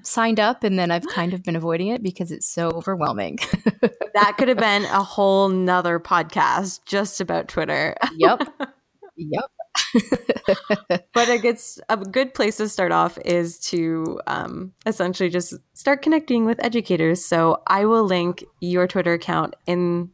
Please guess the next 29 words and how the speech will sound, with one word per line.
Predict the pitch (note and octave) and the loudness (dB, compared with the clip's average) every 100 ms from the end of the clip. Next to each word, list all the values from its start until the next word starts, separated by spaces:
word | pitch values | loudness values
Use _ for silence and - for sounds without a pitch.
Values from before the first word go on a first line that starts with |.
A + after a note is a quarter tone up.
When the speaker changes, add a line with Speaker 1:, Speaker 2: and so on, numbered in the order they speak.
| - | -6
Speaker 2:
this | F#3 | -6
podcast, | - F#3 E3+ F3+ E3+ - | -2 -2 0 0 0 -2
in | F3+ F3 | -4 -2
the | |
tweet | F3 G#3 F#3 | -2 -4 0
that's | F3 - | -2 -2
gonna | E3+ E3+ | -2 0
go | E3+ | 2
out | D#3 | 4
with | E3+ | 2
this | E3 - | 0 -2
podcast, | - D#3+ - D#3+ - | -2 -2 -2 -2 -2
and | - E3+ | -4 0
hopefully | F#3 F#3 G3 E3+ D#3 E3 - - - - - | -2 0 0 0 -2 -6 -14 -20 -20 -20 -4
you | G3 | 2
will | G#3+ | 2
be | F#3+ - | 4 2
able | F3 E3+ | 2 2
to | E3+ - | 0 -2
connect | F#3+ E3 E3 - - - | 0 0 -2 -10 -20 -8
with | G#3+ - | -6 -2
other | G#3+ A3 F#3+ - - | 2 2 0 -8 -4
educators | F#3 F#3+ F#3+ F3+ F#3 - | -2 0 0 2 0 -2
who | - F#3 F3+ F3 F3 - - _ | -2 0 2 2 0 -2 -8 _
may | F#3+ | -2
be | F3+ | 0
interested | F3 F#3+ G3 G3+ - F#3+ E3+ - | -2 -2 -2 -2 0 0 0 0
in | F3+ F3+ F3 F3 E3+ | 0 0 0 -2 -2
starting | - B3 C4+ A#3+ G3 E3+ | 0 2 4 4 2 0